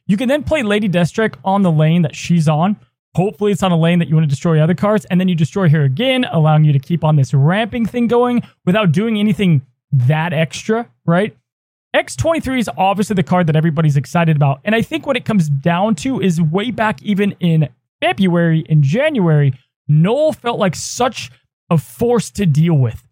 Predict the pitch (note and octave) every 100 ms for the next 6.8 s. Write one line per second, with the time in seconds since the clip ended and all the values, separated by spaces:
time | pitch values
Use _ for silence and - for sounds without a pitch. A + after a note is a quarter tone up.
0 | _ _ _ _ _ _ F#3+ F3+ G3+ G3+
1 | G#3 A3+ B3+ - A3 G#3+ F#3 F#3 - D3
2 | D#3+ D#3 C#3+ C3 B2+ C3+ B2 G#2 A2 _
3 | _ _ E3 - A3 C4+ B3+ A#3+ A#3+ G#3
4 | E3+ G#3 - G#3 G3+ E3+ E3 C3 E3+ F#3+
5 | F3 D#3+ F#3 F#3+ G#3 - A3+ G#3 A3 F3
6 | G3 F3+ E3 C#3 - G3+ F#3 B2+